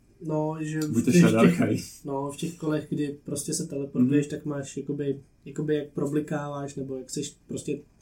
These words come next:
Speaker 1: translucent,
Speaker 2: Aha.
Speaker 1: tak máš na tu chvíli
Speaker 2: Mhm.
Speaker 1: rezistenci, no.
Speaker 2: No,
Speaker 1: Takhle,
Speaker 2: s-,
Speaker 1: no.
Speaker 2: jo.
Speaker 1: Jakoby m-, může, Š-,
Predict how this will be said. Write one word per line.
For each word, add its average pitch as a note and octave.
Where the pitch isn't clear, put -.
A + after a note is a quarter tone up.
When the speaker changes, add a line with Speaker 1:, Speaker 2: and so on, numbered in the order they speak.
Speaker 1:
translucent, D3+
Speaker 2:
Aha. -
Speaker 1:
tak -
máš D3+
na D3+
tu D3+
chvíli C#3+
Speaker 2:
Mhm. C#3
Speaker 1:
rezistenci, C3+
no. C#3
Speaker 2:
No, B2+
Speaker 1:
Takhle, D#3
Speaker 2:
s-, -
Speaker 1:
no. A#2
Speaker 2:
jo. G2+
Speaker 1:
Jakoby E3
m-, D3+
může, D3+
Š-, F#3+